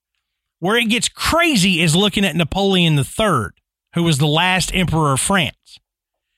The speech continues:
Napoleon the Third, finally recognized as an emperor of France in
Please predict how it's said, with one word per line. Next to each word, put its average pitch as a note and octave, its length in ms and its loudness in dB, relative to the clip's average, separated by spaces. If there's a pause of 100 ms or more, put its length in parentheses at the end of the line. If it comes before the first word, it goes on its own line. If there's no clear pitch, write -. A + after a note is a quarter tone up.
(480)
Napoleon B3+ 580 0
the C#4 60 0
Third, F#3+ 540 0 (420)
finally A#3 440 -2
recognized F#3+ 680 0
as D#3 140 2
an D#3+ 160 -2
emperor A3 480 0
of G#3 100 0
France G3 460 -2
in F3+ 100 -2